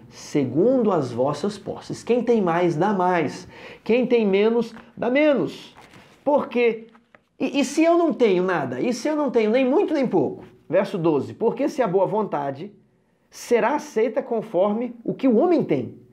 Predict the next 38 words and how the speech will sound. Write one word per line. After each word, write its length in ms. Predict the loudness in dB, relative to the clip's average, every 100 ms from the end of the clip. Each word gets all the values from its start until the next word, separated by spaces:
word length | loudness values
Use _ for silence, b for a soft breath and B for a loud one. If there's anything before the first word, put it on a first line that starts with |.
| _ -6
e 100 | 0
não 180 | 2 0
segundo 360 | -2 0 0
o 40 | 0
que 120 | -2
tem." 140 | -4
Então, 320 | -2 0 0 -4 B
você 140 | -4 0
não 120 | 2
tem 140 | 2
muito? 400 | 2 4 2 0
Não. 240 | 0 0 -2
Você 100 | -4
não 160 | 0 2
tem 160 | 2 2
pouco? 240 | 2 2
Não. 280 | 0 0 -4
Agora, 380 | -4 -2 -2 -4 -10
você 140 | -6 0
tem 180 | 0
tempo 240 | 2 0 2
livre? 280 | 2 2 0
Ah, 180 | -4
tempo 260 | -2 -2 0
livre 200 | 0 0
eu 80 | 0
tenho. 200 | -2 0
Você 120 | 0
tem 160 | 0 2
força 220 | 0 0
de 60 |
trabalho? 380 | -2 0 0 -2 -6 -8
Então 100 | -2
dá 120 | -2
sua 160 | -2 0
força 240 | 0 0
de 60 | -2
trabalho. 420 | -2 0 -2